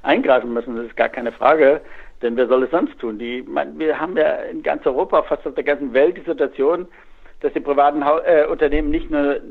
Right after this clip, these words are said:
nicht nur sparen als, als solche, sondern auch bei Nullzinsen sparen. Ne? Nullzinsen ist ja nichts anderes als der Versuch der E Z B von Mario Draghi, die Menschen sich zum Verschulden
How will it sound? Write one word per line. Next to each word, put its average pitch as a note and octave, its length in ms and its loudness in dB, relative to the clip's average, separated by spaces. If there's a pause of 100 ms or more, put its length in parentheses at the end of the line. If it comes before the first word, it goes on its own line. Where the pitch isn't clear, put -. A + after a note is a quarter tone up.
nicht E3+ 440 -12
nur D#3 140 2
sparen D3 540 2
als, D3 240 -4
als C#3 260 0
solche, D#3 300 2
sondern D3+ 280 -2
auch - 120 -4
bei D3+ 80 6
Nullzinsen F#3+ 680 2
sparen. - 400 -4
Ne? D#3 80 -8
Nullzinsen F#3 540 -2
ist D3+ 100 -14
ja D#3+ 80 4
nichts E3+ 240 -8
anderes F3 380 -2
als D3 80 -10
der D3+ 80 0
Versuch D3+ 400 -2 (640)
der C#3+ 120 2
E D#3 140 -2
Z D3 160 0
B D#3+ 240 0
von D#3+ 160 -4
Mario D#3 320 4
Draghi, D3+ 460 2
die D3+ 180 -4
Menschen D#3+ 440 -4
sich D3+ 140 -6 (360)
zum E3 180 -4
Verschulden D#3+ 680 0